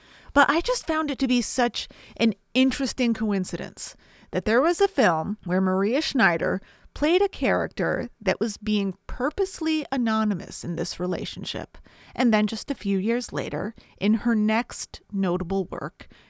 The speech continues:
she's playing another character who is totally anonymous. The Passenger opens on a small village in northern Chad.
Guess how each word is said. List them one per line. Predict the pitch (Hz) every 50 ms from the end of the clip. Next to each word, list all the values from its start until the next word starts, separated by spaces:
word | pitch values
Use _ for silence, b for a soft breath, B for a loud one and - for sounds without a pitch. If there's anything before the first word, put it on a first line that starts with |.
| b b
she's | - - - - 330 -
playing | - - 254 233 226 226 240 269
another | 269 269 302 320 311 269 220
character | - - - 131 123 131 - - - - - - - _ _ _ _ _ _ _ _ -
who | - 214 226
is | 226 170 - 147 - - - - - - _ _ _ _ _ _ _ _
totally | - - 214 170 - - 185 - - 180 185 226 _ _
anonymous. | - - 196 220 240 247 196 - - - - - - - - - _ _ _ _ _ _ _ _ _
The | - 208
Passenger | - - 233 254 269 - - 349 339 339 349 311 -
opens | - 202 202 202 - 202 190 196 190 196 190 196 - - - -
on | 175 185 185
a | 175
small | - - - - 208 190 214 233 247 262 262
village | 220 202 190 190 175 170 170 170 160 - -
in | - 190 190 185 180
northern | 175 170 165 170 170 165 160 165
Chad. | 165 - - 208 165 - - - - -